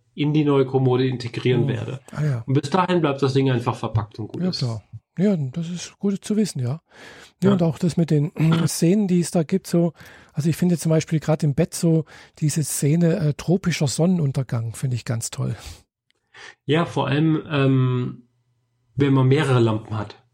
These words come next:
Speaker 2: Ja, ich habe leider bloß eine. <laughs>
Speaker 1: Weil dann, ähm, der tropische Sonnenuntergang macht ja irgendwie so, das ist ein Blau, es ist ein Lila und es ist ein Grün.
Speaker 2: Nee,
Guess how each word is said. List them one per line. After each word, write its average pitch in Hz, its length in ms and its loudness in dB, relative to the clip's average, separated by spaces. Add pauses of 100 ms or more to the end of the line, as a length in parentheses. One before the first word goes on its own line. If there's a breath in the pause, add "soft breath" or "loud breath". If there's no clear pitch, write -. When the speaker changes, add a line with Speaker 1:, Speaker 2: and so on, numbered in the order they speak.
(240)
Speaker 2:
Ja, 151 140 2
ich 160 120 -2
habe 160 140 0
leider 143 140 2
bloß 127 220 -2
eine. 139 380 0
<laughs> - 1400 -4
Speaker 1:
Weil 127 300 2
dann, 131 460 2
ähm, 123 460 -2
der 123 220 -2
tropische 156 460 -2
Sonnenuntergang 147 760 0
macht 131 340 -2
ja 139 100 2
irgendwie 131 360 2
so, 117 320 -2 (920)
das 117 240 -2
ist 117 140 -2
ein 117 140 0
Blau, 131 420 4
es 139 120 0
ist 135 160 -2
ein 135 100 2
Lila 135 300 2
und 143 220 2
es 120 120 2
ist - 140 -10
ein 131 100 0
Grün. 127 440 0 (460)
Speaker 2:
Nee, 143 400 0